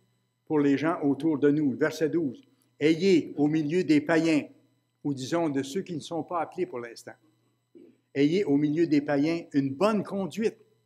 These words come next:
de vivre chrétiennement, afin que,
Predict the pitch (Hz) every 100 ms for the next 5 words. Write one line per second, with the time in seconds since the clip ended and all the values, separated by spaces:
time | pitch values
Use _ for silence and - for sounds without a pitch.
0 | _ _ 156 143 190 214 160 143 175 175
1 | 190 175 175 175 - _ _ _ _ _
2 | _ 143 156 - 214 190 139 165 143